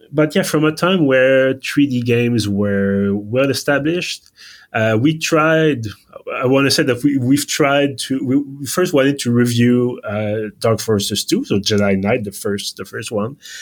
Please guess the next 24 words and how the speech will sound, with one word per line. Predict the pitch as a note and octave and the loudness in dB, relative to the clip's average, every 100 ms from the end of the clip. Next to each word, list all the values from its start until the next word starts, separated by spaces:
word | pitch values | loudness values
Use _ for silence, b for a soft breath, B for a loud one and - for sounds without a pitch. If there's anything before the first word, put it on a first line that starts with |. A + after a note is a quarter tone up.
| B B | B B
and | A#2+ A#2 A#2+ A#2+ A#2 A#2 A#2+ | -2 2 2 2 2 0 0
it | C3 A#2 - | -4 -4 -10
just | - - C#3+ - - - - - | -6 -2 -2 -4 -4 -6 -8 -4
wouldn't | A#2 C#3 B2+ | 2 2 0
play | - A#2 | 0 2
well | G#2 A2 A2 G#2 | 4 2 2 2
on | G2+ | 2
my | G2 | 0
P | G2 A2+ | -4 -6
C. | G#2 - G#2 | -6 -4 -2
It's, | G#2 D#3 | -2 -2
it's | C3 C#3 | -4 0
one | D3+ | 0
of | G3 C#3 | 2 0
those | B2+ A#2 | 0 0
games | A#2 B2 B2+ A2+ | 2 2 0 0
where | A2 G#2+ A2 B B B | 0 2 0 B B B
it's | - | -6
from | - C3 | -2 2
a, | C3 C#3 | 0 0
a | C#3+ | -4
time | B2 D3 D3 | 0 0 0
period | A#2+ B2 B2+ | 2 2 2
where | A2+ A2+ A2 A2+ | 2 2 2 0